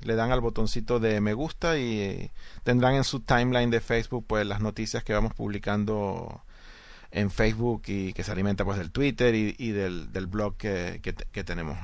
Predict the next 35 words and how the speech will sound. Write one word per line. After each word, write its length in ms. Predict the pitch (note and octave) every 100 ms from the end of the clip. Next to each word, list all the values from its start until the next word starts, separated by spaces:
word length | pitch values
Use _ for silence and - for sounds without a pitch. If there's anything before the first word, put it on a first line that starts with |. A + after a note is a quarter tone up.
| -
en, 140 | G#2 G2 -
en 120 | G2
internet. 480 | F#2+ F2+ - D2 E2
Así 240 | - -
que 480 | - G#2+ G2+ F#2+ F#2
no 100 | F#2+
olviden, 460 | G2 A#2+ C3+ D#3 E3 - - - - - - - -
me 80 | G#2+
gusta, 440 | B2 F3 - G#3+ G3+
y 720 | D#3 B2+ A#2 A2 G#2+ G#2 G#2
por 160 | A2 A#2
mi 120 | A#2
parte 380 | - C3 - D#3
hasta 220 | C#3+ C#3
la 80 | B2
próxima 320 | B2+ C3+ C#3+
semana, 380 | C3+ C#3 D#3+ D#3
que 180 | C3+ B2+
lo 220 | B2 A2
que, 200 | A#2 A2+
lo 160 | A2 A#2
que 100 | A#2
se 140 | A#2+
viene 400 | A#2 C3 C#3+ C#3+
es 80 | C#3+
Monza, 480 | C#3+ D3+ D#3+ F3 D#3+
más 400 | C3+ C3+ C3+ D3
velocidad 580 | D#3 D3 C#3 C3+ D3+ F3
y, 80 |
bueno, 260 | C#3 B2 B2
otro 220 | A#2+ C3
circuito 680 | C3 B2 B2+ A#2 C3 B2 A2+
mítico 420 | A2+ A#2+ B2 -
y 60 | A2+
clásico. 520 | - G#2 - - F2+